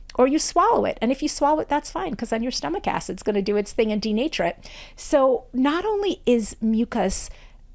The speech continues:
physically trapping the virus, but mucus also has proteins in it called mucins.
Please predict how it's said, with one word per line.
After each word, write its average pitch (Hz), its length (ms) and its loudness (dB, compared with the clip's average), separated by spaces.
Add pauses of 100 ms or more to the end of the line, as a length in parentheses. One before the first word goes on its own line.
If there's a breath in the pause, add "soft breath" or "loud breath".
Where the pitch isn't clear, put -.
physically 269 760 2
trapping 196 520 0
the 202 60 2
virus, 190 580 -2 (640)
but 220 180 2
mucus 254 480 2
also 233 240 2
has 226 180 -2
proteins 233 460 -2
in 180 80 2
it 165 100 -4
called 196 320 -2
mucins. - 760 -2